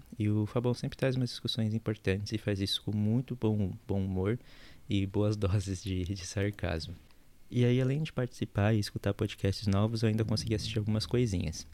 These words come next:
Uma delas foi Jout, que pra mim nada mais é do que uma <laughs> grande farofa, que tem a personagem principal deslocada, com desen-, com dificuldade de desenvolver relacionamentos devido à sua condição.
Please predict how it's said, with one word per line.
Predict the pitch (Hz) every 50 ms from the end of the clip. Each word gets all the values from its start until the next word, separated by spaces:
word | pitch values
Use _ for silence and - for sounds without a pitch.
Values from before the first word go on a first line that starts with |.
| - - - - - - - - - -
Uma | 113 107 107
delas | 104 104 101 -
foi | - 120 117 110
Jout, | 98 92 95 120 120 - -
que | 175 - - -
pra | 113 107
mim | 101 98 98
nada | 101 104 104 107 107
mais | 104 104 101 95
é | 95 95
do | 95 95
que | - -
uma | 98 95 95
<laughs> | 95
grande | 98 98 95 92 95 -
farofa, | - - 101 98 95 98 98 101 - - 143 156 - - - - - - - - - -
que | -
tem | - - 101 101 98 98 101
a | 98
personagem | - 95 - - 104 95 92 92 95
principal | - - - - 92 95
deslocada, | - - 98 95 - - 117 131 131 135 127 123 127 127 123
com | - - 101
desen-, | 101 101 - 104 101 - - -
com | - - 104 98 92
dificuldade | 90 - - 113 - 107 98 95 95 92 98
de | 92
desenvolver | - - 95 95 95 90 98
relacionamentos | 85 95 95 - - 101 92 92 95 107 117 127 127 123 - -
devido | 104 101 - 110 98 98
à |
sua | - - 101
condição. | - - 101 98 - - - - 123 131 135 143